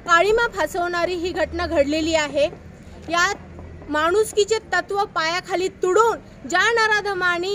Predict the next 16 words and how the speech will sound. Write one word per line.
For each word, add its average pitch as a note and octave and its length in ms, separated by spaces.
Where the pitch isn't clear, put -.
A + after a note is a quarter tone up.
एवढं D#4+ 480
अमानुष G4 480
असं G#4 280
कृत्य, A4 320
राक्षसी A4 540
वृत्तीचं A#4+ 480
कृत्य G#4 360
त्या F#4 260
केलेलं F4 320
आहे, D#4+ 280
या F#4 180
अशा G4 220
नराधमाला G4+ 720
लवकरात G#4+ 560
लवकर G#4+ 280
प्रशासनाने F#4+ 800